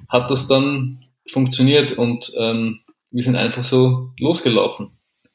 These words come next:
und waren auch, wir wa-, wir, also ich glaub, wenn wir, wir sind vor zwei Jahren mit dem Basti, sind wir das erste Mal unter fünf Stunden gelaufen,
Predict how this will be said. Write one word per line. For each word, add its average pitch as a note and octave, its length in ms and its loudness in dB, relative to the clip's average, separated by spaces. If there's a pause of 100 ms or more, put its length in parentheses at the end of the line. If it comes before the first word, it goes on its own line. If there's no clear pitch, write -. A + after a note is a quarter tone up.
(680)
und A2 340 -6
waren A#2 320 2
auch, B2 240 -2 (1200)
wir B2 180 2
wa-, - 160 -2
wir, C3 160 0
also C3 240 2 (140)
ich C3 140 -4
glaub, C#3+ 200 2
wenn D3+ 100 0
wir, C3 380 0
wir B2+ 140 -4
sind B2+ 500 2
vor - 140 -16
zwei A2+ 420 0
Jahren C#3+ 400 0
mit C3 100 0
dem B2+ 240 -4
Basti, D#3 520 0
sind C#3 240 -2
wir B2 120 6
das A#2+ 240 2
erste B2 280 -2
Mal B2+ 140 2
unter C3+ 260 -6
fünf B2+ 200 -2
Stunden C#3+ 360 -4
gelaufen, A2+ 500 -8